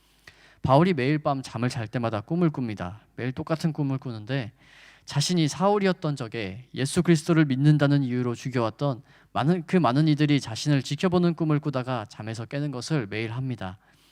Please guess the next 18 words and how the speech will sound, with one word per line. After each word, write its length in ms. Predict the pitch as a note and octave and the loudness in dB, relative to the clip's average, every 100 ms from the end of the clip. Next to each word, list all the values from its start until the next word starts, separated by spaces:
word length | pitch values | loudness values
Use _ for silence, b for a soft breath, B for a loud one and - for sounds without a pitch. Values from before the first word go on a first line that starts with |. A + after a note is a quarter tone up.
| b b | b b
그리고 200 | - D3+ | 0 2
눈을 280 | C#3+ B2+ D3+ | 4 6 4
뜨면 420 | C#3+ A#2 C#3 A2 - b b - | 4 -2 -4 -4 -10 b b -8
자신이 420 | D3 - E3+ C3 | -4 2 4 4
그 160 | - G3+ | 2 2
예수라는 500 | D3 D3 F3 F3 D3+ | 4 4 4 4 4
이름 240 | C3 D3+ | 4 2
때문에 520 | D3 C#3 C3+ A#2 G2+ A2 | 2 2 2 2 -2 -4
아무 240 | A2 D3 | 0 2
죄 160 | D3 C#3+ | 4 2
없는 300 | C3+ C3+ A#2+ | 2 0 -4
수많은 440 | - F3 F3+ F3 | -6 0 2 2
지체들을 500 | C#3+ - D#3 D3 C3 | 0 -2 -2 0 -2
죽여왔음에도 760 | - C3 C#3+ G#2+ - C#3 C#3+ D3+ | -2 2 2 2 -2 0 2 0
불구하고 760 | B2+ A2+ A#2+ G#2 G#2+ C3+ A#2+ b b b b | -4 -8 -6 -6 -6 -6 -6 b b b b
자신을 420 | - C3+ D#3+ D3+ | -6 2 4 6
용서하고 800 | A2+ B2 C3+ D3 B2 - G#2+ G2+ | 4 -2 -2 -2 -2 -4 -6 -8
긍-, 220 | - C#3+ | -2 -2